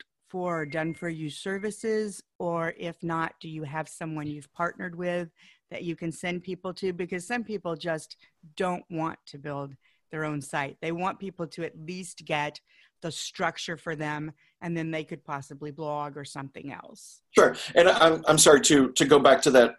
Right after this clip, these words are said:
Speaker 2: that previous point about, uh, never saying anything bad.
Speaker 1: Mm-hmm.
Speaker 2: Um, but see, that's also part of the acting process, is that you have to have, uh, a coach or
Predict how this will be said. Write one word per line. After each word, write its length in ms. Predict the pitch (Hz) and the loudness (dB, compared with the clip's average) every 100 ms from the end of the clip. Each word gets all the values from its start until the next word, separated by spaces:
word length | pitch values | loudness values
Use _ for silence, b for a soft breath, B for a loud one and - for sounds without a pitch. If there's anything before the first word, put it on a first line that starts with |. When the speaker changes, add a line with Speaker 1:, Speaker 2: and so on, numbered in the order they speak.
| - | 2
Speaker 2:
that 220 | 117 - | 2 4
previous 340 | 156 131 120 | 6 8 8
point 360 | - 135 131 147 | 6 6 4 4
about, 340 | 135 127 113 - | 6 8 8 8
uh, 180 | 123 113 113 | 8 8 8
never 200 | 120 120 | 6 6
saying 260 | 147 123 | 6 6
anything 340 | 120 117 120 110 | 6 4 2 4
bad. 300 | 104 113 135 B B B | 4 4 0 B B B
Speaker 1:
Mm-hmm. 140 | 185 208 | -6 4
Speaker 2:
Um, 420 | 131 127 120 120 - _ - | 8 10 8 2 -6 _ 0
but 100 | 147 | 4
see, 140 | 156 | 6
that's 220 | 143 131 | 6 8
also 380 | - 165 170 151 | 8 8 10 6
part 360 | - 143 127 - | 8 6 6 8
of 280 | 127 120 117 | 8 8 6
the 280 | 117 113 - | 2 2 2
acting 340 | 196 226 135 | 2 2 0
process, 720 | - 107 90 - 101 92 - B B B | 0 -4 -2 2 2 2 0 B B B
is 200 | 127 123 | 6 8
that 160 | 123 113 | 6 6
you 160 | 117 120 | 4 4
have 240 | 120 120 | 4 4
to 80 | 123 | 2
have, 400 | 120 113 110 107 - | 4 6 6 2 0
uh, 300 | 113 107 95 - - - | 2 4 2 -2 -10 -2
a 340 | 107 107 104 | 4 4 4
coach 640 | - - 165 135 - - - | -2 4 6 6 2 -2 0
or 420 | 113 113 107 104 | 4 6 6 4